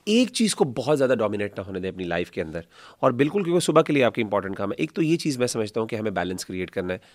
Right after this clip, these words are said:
دعوت کا کام بھی کرنا ہے، اور خاص طور پہ وہ لوگ، اس سے ان لوگوں کی بھی وضاحت، ان لوگوں کو بھی، ان کے لیے بھی lesson ہے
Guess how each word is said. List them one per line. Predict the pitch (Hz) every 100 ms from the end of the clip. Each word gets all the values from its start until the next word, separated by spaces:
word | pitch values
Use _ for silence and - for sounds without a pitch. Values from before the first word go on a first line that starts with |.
| _ -
دعوت | 104 131
کا | 151
کام | 139 135
بھی | 143
کرنا | 139 123
ہے، | 151 - - -
اور | -
خاص | 135 143 151
طور | 160
پہ | 151
وہ | 131 165
لوگ، | 147 143
اس |
سے | - 165 156 _
ان | 170 185
لوگوں | 180 175
کی | 160
بھی | 160
وضاحت، | 143 117 120 113
ان | 139 160
لوگوں | 156 147
کو | 143
بھی، | 139 143 135
ان | 143
کے | 156
لیے | 156
بھی |
lesson | 123 110 113
ہے | 107